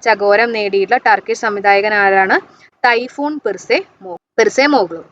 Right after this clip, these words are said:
അടുത്ത പോയിന്റ്, രണ്ടായിരത്തി ഇരുപത്തിരണ്ടിലെ മിസസ് വേൾഡ് സൗന്ദര്യ മത്സരത്തിൽ കിരീടം നേടിയിട്ടുള്ളത് സർഗം കൗശലാണ്. ആരാണ്? സർഗം കൗശൽ.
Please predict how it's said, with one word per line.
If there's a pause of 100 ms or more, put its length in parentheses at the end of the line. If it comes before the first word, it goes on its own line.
(400)
അടുത്ത
പോയിന്റ്,
രണ്ടായിരത്തി
ഇരുപത്തിരണ്ടിലെ (160)
മിസസ്
വേൾഡ്
സൗന്ദര്യ
മത്സരത്തിൽ (400)
കിരീടം
നേടിയിട്ടുള്ളത് (140)
സർഗം (120)
കൗശലാണ്. (160)
ആരാണ്? (160)
സർഗം
കൗശൽ.